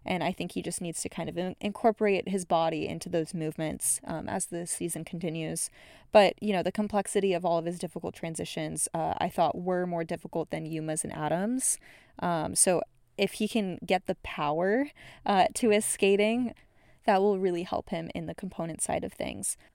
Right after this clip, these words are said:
A very great, uh, competition for Ilya, uh, and I'm glad that he had,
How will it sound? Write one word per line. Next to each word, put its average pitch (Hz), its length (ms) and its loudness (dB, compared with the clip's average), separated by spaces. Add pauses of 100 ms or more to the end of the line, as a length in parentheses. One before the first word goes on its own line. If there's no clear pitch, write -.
(180)
A 196 60 2
very 202 380 4
great, 180 640 0
uh, 180 320 0 (100)
competition 202 800 0
for 214 100 0
Ilya, 180 640 4
uh, 170 280 0
and 175 160 -2
I'm 180 100 -2
glad 170 300 4
that 226 120 4
he 233 160 -2
had, 170 440 2